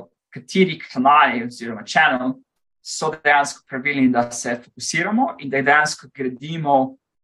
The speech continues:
orodje ali pa produkt, da so mi najbolj vidni na teh kanalih, ne. In zdaj tisti kanali so lahko,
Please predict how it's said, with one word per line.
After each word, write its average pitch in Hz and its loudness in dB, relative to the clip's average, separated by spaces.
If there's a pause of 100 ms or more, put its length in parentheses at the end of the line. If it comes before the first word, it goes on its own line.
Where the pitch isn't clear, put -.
(460)
orodje 185 2
ali 151 2
pa 127 -10
produkt, 165 -2
da 139 -2
so 135 -6
mi 156 -10
najbolj 135 2 (340)
vidni 127 -2
na 120 0
teh 120 -10
kanalih, 117 -4
ne. - -12
In - -18
zdaj 135 -14
tisti - -12
kanali 147 4
so 139 -8
lahko, 135 -4